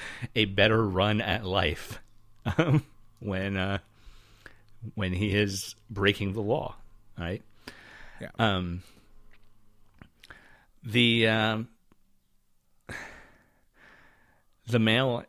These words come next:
Speaker 1: during that whole crucifixion sequence, when the, when the angels are, are piling bodies, the, uh, the male angels, uh, it's just a very interesting thing to me. Uh, he talks about the French Revolution, the Russian Revolution, the Peasant Revolution, the Anabaptists, and that's probably what caught my attention.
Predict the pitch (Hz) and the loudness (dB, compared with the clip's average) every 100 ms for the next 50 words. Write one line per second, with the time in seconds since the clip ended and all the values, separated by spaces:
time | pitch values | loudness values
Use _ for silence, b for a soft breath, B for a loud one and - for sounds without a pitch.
0 | 165 92 196 131 135 147 120 110 110 - | -12 -12 -8 0 2 2 2 0 -2 -4
1 | 95 - - - 92 82 95 85 87 85 | -8 -8 -10 -6 -6 -4 -6 -6 -6 -8
2 | 82 92 87 87 - - 95 85 78 - | -8 -8 -6 -8 -12 -12 -10 -10 -10 -6
3 | 107 110 104 90 80 80 85 - 78 - | 0 2 2 0 -4 -6 -8 -12 -12 -10
4 | - 95 101 87 80 76 87 71 - - | -2 0 0 -2 -4 -4 -4 -6 -8 -12
5 | 82 78 76 76 78 82 85 95 104 80 | -10 -8 -8 -8 -10 -10 -6 -4 -4 -4
6 | - 73 - 90 - 107 107 - - - | -8 -12 -12 -12 -12 -16 -16 -16 -16 -8
7 | 95 123 87 80 - 76 - 98 76 71 | -4 -4 -4 -8 -10 -12 -8 -8 -8 -10
8 | 69 - b b b b b b - 98 | -12 -14 b b b b b b -12 -6
9 | 82 82 98 - 90 - 85 - - 120 | -6 -6 -10 -10 -8 -8 -10 -12 -2 0
10 | 127 123 107 95 95 - 87 82 90 - | 2 0 0 0 0 0 -4 -2 -2 -2
11 | 95 82 82 76 - 67 71 - 113 110 | -2 -4 -4 -6 -6 -10 -6 0 2 2
12 | 90 78 78 73 - 73 78 95 107 90 | -2 -4 -4 -6 -8 -8 -4 0 0 2
13 | 80 71 - 60 - 69 90 - - - | -2 -4 -10 -12 -12 -14 -12 -12 -12 -10
14 | 64 71 64 - 82 78 76 - 82 | -8 -8 -8 -8 -8 -6 -8 -8 -8